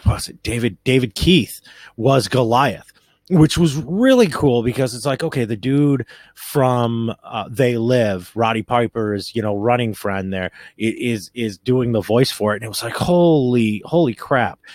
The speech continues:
Um, Lexington is also getting one. I, I can't forget Lexington. So you're gonna get all the gargoyles in their regular form and only, uh, four in their stone form, which is cool. You know, I, I,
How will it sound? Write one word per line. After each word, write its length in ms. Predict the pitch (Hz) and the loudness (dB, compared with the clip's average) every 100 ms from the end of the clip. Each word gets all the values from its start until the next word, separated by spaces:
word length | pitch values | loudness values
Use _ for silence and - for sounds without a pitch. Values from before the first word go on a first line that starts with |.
| - - | -14 0
Um, 300 | 131 127 120 120 | 2 4 2 -2
Lexington 580 | 147 160 160 135 123 | -2 0 0 2 0
is 100 | 113 | 2
also 300 | 139 190 - | 2 2 2
getting 280 | 127 120 107 | 0 0 0
one. 160 | 101 95 | -4 -6
I, 180 | 98 120 | -6 -8
I 60 | |
can't 240 | - 135 127 | -6 -6 -6
forget 240 | 117 113 | -6 -4
Lexington. 500 | 127 - 101 92 85 - - | -4 -6 -8 -10 -12 -14 -10
So 120 | - | 2
you're 120 | 208 233 | 4 4
gonna 140 | 233 | 4
get 160 | 190 - | 2 4
all 220 | 147 165 | 4 6
the 80 | 143 | 4
gargoyles 560 | 139 135 131 123 113 | 4 2 2 0 0
in 100 | 123 | 0
their 140 | 120 110 | 0 0
regular 380 | 139 139 117 | 0 2 0
form 380 | 113 117 104 98 - _ _ _ | -2 -2 -2 -4 -8 _ _ _
and 120 | 139 139 | -2 0
only, 500 | 135 135 131 123 - | 2 0 0 -2 -2
uh, 320 | 123 107 104 | -4 -2 -4
four 580 | - - 175 156 120 107 | -6 -2 0 2 0 -2
in 280 | 127 123 113 | -4 -6 -4
their 120 | 104 | -6
stone 440 | - - 127 110 | -6 -2 -2 -2
form, 320 | - 92 82 - - - | -6 -10 -12 -18 -20 -8
which 240 | 147 233 - | 2 2 2
is 140 | 226 | 0
cool. 400 | - 156 139 170 _ | 2 4 4 0 _
You 120 | 127 | -6
know, 120 | 143 135 | -6 -6
I, 280 | 131 135 - | -8 -10 -8
I, 180 | 135 | -10